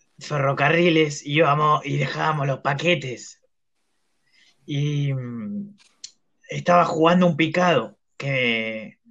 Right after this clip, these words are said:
apostábamos plata y todo, y bueno, a-,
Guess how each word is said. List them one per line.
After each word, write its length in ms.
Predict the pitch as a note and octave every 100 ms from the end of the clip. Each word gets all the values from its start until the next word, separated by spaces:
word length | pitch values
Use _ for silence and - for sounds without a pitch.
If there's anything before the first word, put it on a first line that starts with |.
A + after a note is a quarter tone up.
| - _
apostábamos 680 | A#2+ - B2+ - D#3 D#3 C3 -
plata 440 | E3+ D#3 D3+ C#3
y 80 | C#3+
todo, 560 | D3+ D#3+ E3+ F3 F3 _ _ _ _ _ _
y 280 | C3 B2 B2
bueno, 500 | C3+ D#3 B2+ A2+ A2+
a-, 160 | B2